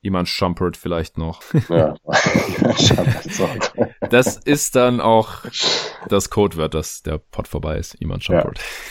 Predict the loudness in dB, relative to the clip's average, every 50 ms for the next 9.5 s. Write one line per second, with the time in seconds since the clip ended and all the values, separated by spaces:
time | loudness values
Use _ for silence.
0 | -16 -18 -6 -2 -2 -2 -2 0 -2 -2 -2 -2 _ 0 0 0 2 0 -2 0
1 | 4 6 8 8 8 8 6 4 4 6 6 6 4 0 -2 -2 2 4 4 4
2 | 2 2 0 0 2 2 0 -4 -10 -2 0 0 0 2 0 -4 -6 -6 -6 -6
3 | -6 -6 -6 -8 -12 -16 -14 _ -8 -8 -6 -6 -8 -8 -8 -8 -6 -4 -4 -4
4 | -6 -6 -6 -6 -6 -6 -6 -8 -10 _ _ -2 2 2 4 4 4 4 4 2
5 | 2 2 0 0 0 -2 -4 -4 -2 0 0 2 2 2 2 0 -2 -4 -6 -6
6 | -4 -4 -2 0 0 2 2 2 0 0 -4 _ _ -20 _ _ _ _ _ 0
7 | 2 4 6 6 6 4 4 2 -2 -4 -6 -2 0 0 0 0 -2 -6 -4 -2
8 | -2 -2 0 0 0 0 0 0 0 0 0 0 0 0 0 0 -2 -2 -2 0
9 | -2 -2 -2 -2 -2 -4 -4 -4 -6